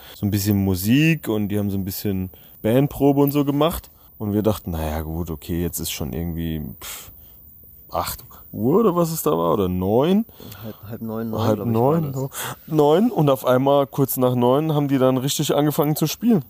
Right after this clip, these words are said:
Speaker 2: Ja, und dann haben die nicht nur gespielt, dann haben die noch, ich, wir dachten immer noch, vielleicht wär's wirklich so eine außerordentliche Probe gewesen, dann haben plötzlich Leute geklatscht
Speaker 1: Ja.
Speaker 2: und applaudiert.
Speaker 1: Was ein Glück, haben wir nicht in dem Park gepennt.
Speaker 2: Ja, <laughs> das stimmt.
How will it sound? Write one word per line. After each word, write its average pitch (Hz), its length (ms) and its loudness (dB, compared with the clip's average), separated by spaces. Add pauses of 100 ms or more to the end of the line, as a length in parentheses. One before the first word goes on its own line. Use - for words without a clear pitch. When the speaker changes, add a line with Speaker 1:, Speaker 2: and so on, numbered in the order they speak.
(100)
Speaker 2:
Ja, 143 260 -4 (260)
und 143 160 -4
dann 139 140 -2
haben 147 140 0
die 143 80 -2
nicht 143 160 -4
nur 151 140 -4
gespielt, 190 580 -4
dann 151 160 0
haben 143 160 0
die 143 120 -2
noch, 131 220 -2
ich, - 240 -10
wir 139 100 -6
dachten - 300 -2
immer 156 200 -2
noch, 170 180 -2
vielleicht 139 280 -4
wär's 123 220 -2
wirklich 139 260 -10
so 147 80 -6
eine 127 320 -2
außerordentliche 123 720 -6
Probe 131 360 -8
gewesen, 156 380 -6
dann 139 120 -4
haben 131 120 -4
plötzlich 127 260 -8
Leute 175 220 -4
geklatscht 131 460 -4
Speaker 1:
Ja. 117 60 2
Speaker 2:
und 107 40 0
applaudiert. 120 560 -8 (560)
Speaker 1:
Was 104 200 0
ein 101 80 -2
Glück, 110 200 2
haben 113 220 4
wir 113 60 4
nicht 110 160 2
in 110 60 2
dem 107 120 2
Park 123 220 2
gepennt. 92 420 -4 (140)
Speaker 2:
Ja, 139 160 4 (340)
<laughs> - 600 -4
das - 220 -4
stimmt. 139 440 -10